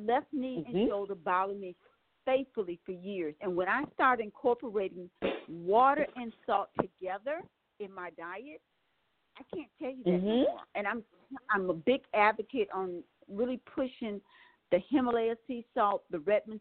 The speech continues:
Speaker 1: sea salt, the Celtic sea salt, the, the salts
Speaker 2: Uh-huh.
Speaker 1: with minerals, because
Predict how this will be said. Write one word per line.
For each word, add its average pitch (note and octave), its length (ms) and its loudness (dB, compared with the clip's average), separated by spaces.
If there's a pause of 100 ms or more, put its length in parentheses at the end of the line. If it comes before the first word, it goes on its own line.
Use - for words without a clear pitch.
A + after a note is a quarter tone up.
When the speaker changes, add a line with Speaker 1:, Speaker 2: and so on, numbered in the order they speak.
Speaker 1:
sea G#3 260 -8
salt, F#3+ 360 2
the E3+ 160 -4
Celtic G3 380 0
sea G#3 200 -4
salt, F#3+ 260 0
the, D3 120 -4 (120)
the F#3 60 -4 (120)
salts A3 220 4
Speaker 2:
Uh-huh. C3+ 140 0
Speaker 1:
with F#3 120 -2
minerals, F#3 580 -2 (640)
because G3 460 4